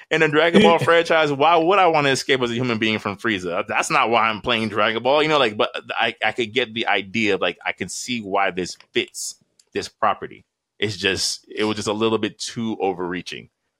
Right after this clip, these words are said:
Speaker 1: Like, I'm not playing survival horror with Bulma <laughs> in a Dragon Ball franchise. No thanks.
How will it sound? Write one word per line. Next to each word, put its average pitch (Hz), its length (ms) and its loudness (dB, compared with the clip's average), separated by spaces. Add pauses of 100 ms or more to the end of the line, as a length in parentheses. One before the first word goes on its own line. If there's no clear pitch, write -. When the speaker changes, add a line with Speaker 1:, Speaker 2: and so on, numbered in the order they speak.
Speaker 1:
Like, 98 160 -4
I'm 110 80 0
not 117 220 0
playing 113 240 0
survival 98 640 0
horror 107 340 2
with 87 300 -4 (280)
Bulma 110 540 2 (260)
<laughs> - 600 -4
in 151 80 2
a 131 80 4
Dragon 123 340 0
Ball 98 160 0
franchise. 80 680 -8 (380)
No 131 160 2
thanks. 113 560 -2